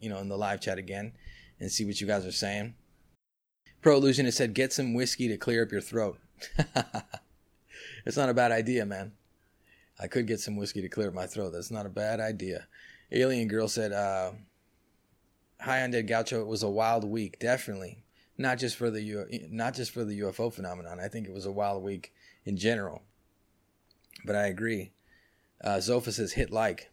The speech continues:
Thanks, Zofa. Angel Marto says, "I think after the past year, people are more open to believing this information as well as telling their stories." I agree, Angel. And that's why I'm so happy to see these kinds of things. And I, like,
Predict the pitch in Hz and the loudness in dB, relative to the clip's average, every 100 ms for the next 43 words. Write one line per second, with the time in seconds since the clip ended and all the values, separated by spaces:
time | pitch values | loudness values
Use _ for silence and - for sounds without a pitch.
0 | - 110 110 113 113 123 113 113 _ _ | -8 -4 0 2 2 0 -2 -2 _ _
1 | _ _ _ _ _ _ _ _ _ _ | _ _ _ _ _ _ _ _ _ _
2 | - 117 117 117 117 120 120 110 120 113 | -6 -2 2 2 4 2 2 0 2 2
3 | 101 - 117 117 - 139 151 - _ _ | 0 -2 0 0 0 -4 -4 -10 _ _
4 | _ _ - 139 156 160 131 - 123 120 | _ _ 0 0 4 2 2 0 0 0
5 | 117 - - 107 123 135 113 107 - 135 | -2 -8 -10 -8 -2 0 0 -2 -4 -2
6 | 127 120 110 113 104 117 113 113 107 98 | 0 0 0 -2 0 -2 0 -4 -2 -2
7 | 107 120 117 107 - 101 104 98 98 - | 0 -2 -2 -4 -4 -6 -6 -8 -6 -6
8 | 95 104 98 104 117 110 - - 110 104 | -6 -4 -4 -2 0 0 -2 -4 -4 -4
9 | 98 - 110 107 87 - - - - - | -6 -4 -2 -2 -2 -8 -14 -20 -20 -8
10 | 110 104 110 131 117 104 98 95 - - | -4 -2 0 0 0 -4 -4 -8 -8 -20
11 | - - 123 131 135 123 113 - 131 113 | -18 -4 -4 0 -2 -2 -2 0 0 0
12 | 127 147 - 110 104 - 104 - 143 131 | -2 -4 -4 -6 -6 -8 -6 -2 0 0
13 | - 107 95 95 101 95 113 107 101 113 | -2 -4 -6 -6 -6 -4 -6 -6 -6 -4
14 | 110 | -6